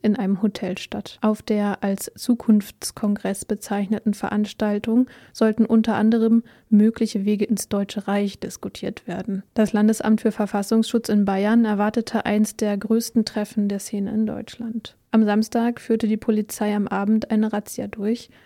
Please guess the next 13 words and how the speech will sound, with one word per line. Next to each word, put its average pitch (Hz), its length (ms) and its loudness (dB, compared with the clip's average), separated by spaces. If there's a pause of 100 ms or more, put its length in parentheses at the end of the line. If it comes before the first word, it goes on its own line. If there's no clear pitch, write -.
weil 220 120 4
gegen 226 280 2
zwei 220 200 0
der 226 140 2
Teilnehmenden 208 680 0
ein 240 260 -2
Haftbefehl - 540 -8
vorlag. - 680 -10
Ein 214 160 4
sechsundsechzig 208 720 -2
Jahre 202 240 -2
alter 202 280 -4
Mann 208 340 0